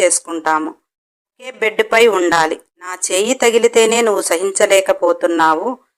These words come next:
అలా అని నువ్వు విరాట్ని ప్రేమిస్తున్నావు అని కూడా నేను అనను.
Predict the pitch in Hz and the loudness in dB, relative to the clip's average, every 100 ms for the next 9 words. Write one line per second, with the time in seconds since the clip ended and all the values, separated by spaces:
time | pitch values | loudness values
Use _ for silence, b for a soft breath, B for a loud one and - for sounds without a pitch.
0 | _ _ _ 202 214 220 233 262 226 220 | _ _ _ _ -10 -4 -2 0 0 0
1 | 185 190 220 247 254 196 196 220 - 233 | 2 4 2 0 0 2 2 2 0 0
2 | 226 226 226 233 220 220 226 220 233 220 | 2 4 4 4 2 2 2 4 4 2
3 | 196 - 165 165 175 | 2 2 0 0 -2